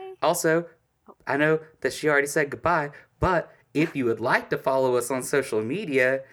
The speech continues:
Speaker 2: Oh, shoot.
Speaker 1: I think
Speaker 2: Oh, my God.
Speaker 1: that it
Speaker 2: I'm
Speaker 1: would be
Speaker 2: so
Speaker 1: cool for you to do
Speaker 2: <laughs> I'm a
Speaker 1: that, because we
Speaker 2: professional.
Speaker 1: post some really cool shit on there after our episodes, especially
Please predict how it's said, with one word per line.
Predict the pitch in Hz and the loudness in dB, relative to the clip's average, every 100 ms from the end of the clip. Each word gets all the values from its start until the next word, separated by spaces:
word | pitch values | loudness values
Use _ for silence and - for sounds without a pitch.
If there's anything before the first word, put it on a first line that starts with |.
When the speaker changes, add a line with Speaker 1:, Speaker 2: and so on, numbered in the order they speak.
| - _ _ - - | -20 _ _ -18 0
Speaker 2:
Oh, | 415 330 | 2 2
shoot. | - 466 285 | 0 0 2
Speaker 1:
I | 320 | 2
think | - 466 440 | 4 4 6
Speaker 2:
Oh, | |
my | 381 | 2
God. | 349 427 403 247 - | 2 2 2 0 2
Speaker 1:
that | 151 | 4
it | 151 | 6
Speaker 2:
I'm | 160 | 4
Speaker 1:
would | 170 | 4
be | 165 | 2
Speaker 2:
so | 214 | 4
Speaker 1:
cool | 240 226 208 151 - | 4 6 4 2 -4
for | 165 | -2
you | 175 | 2
to | 202 | 2
do | 220 | 2
Speaker 2:
<laughs> | 233 | 0
I'm | |
a | - | 2
Speaker 1:
that, | 107 226 339 381 349 | 2 0 -4 -8 0
because | 170 165 | 2 4
we | 196 | 4
Speaker 2:
professional. | 202 147 143 | 4 4 4
Speaker 1:
post | 143 | 2
some | 170 147 | -2 0
really | 135 143 | 2 2
cool | 175 175 | 0 -2
shit | - 214 - | 2 0 2
on | 110 107 | -2 0
there | 107 120 131 113 | 2 4 2 0
after | 120 143 135 | -2 0 0
our | 139 | 2
episodes, | 180 139 - 113 113 | 0 0 0 -2 -2
especially | 110 - - - 104 120 | -10 -6 -6 -2 0 0